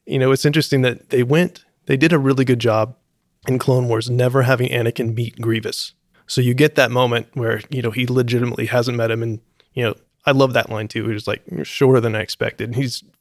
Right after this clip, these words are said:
fully cocky, but deservedly so. So they did that, but it's interesting that they have, he and Dooku have met many times. And so that line doesn't quite hold up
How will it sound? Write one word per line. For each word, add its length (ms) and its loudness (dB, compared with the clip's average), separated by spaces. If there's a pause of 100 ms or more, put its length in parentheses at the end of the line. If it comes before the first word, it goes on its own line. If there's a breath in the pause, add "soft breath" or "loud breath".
(120)
fully 260 4
cocky, 400 0
but 240 -2 (340)
deservedly 480 2
so. 360 -2 (160)
So 120 0
they 140 4
did 220 2
that, 260 2
but 80 -10
it's 120 -4
interesting 400 -2
that 120 -2
they 100 2
have, 380 0 (320)
he 240 -2
and 180 -2 (160)
Dooku 280 0
have 100 -2
met 180 -2
many 220 -6
times. 320 -6
And 100 -8
so 80 0
that 180 0
line 200 -2
doesn't 240 -4
quite 240 -4
hold 220 -2
up 200 -6